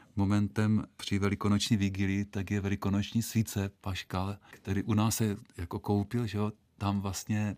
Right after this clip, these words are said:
se koupil čistý a teď se zdobil, že se maloval třeba, jo, že, že vlastně lidé se podíleli na přípravě té liturgie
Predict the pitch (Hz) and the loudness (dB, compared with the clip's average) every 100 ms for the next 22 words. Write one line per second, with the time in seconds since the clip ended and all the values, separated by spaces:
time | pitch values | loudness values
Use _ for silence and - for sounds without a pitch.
0 | - - 95 98 92 95 92 - - 104 | -8 -8 -4 -4 -4 -4 -6 -4 -4 -4
1 | - - 98 95 - - 92 87 95 101 | -4 -4 -4 -6 -12 -10 -8 -4 -2 -2
2 | 90 87 - - 87 92 - 98 104 95 | -4 -8 -10 -10 -6 -6 -2 0 0 -2
3 | 95 90 - - 78 92 101 - - 110 | -4 -6 -10 -12 -8 -8 -8 -12 -14 -10
4 | - 98 110 104 104 104 113 113 101 104 | -4 0 0 2 0 -2 -2 -2 -2 0
5 | 104 104 107 107 - 101 101 98 98 110 | 0 -2 -2 -4 -6 -4 -4 -4 -4 -6
6 | 95 - 98 92 95 | -6 -8 -10 -4 -2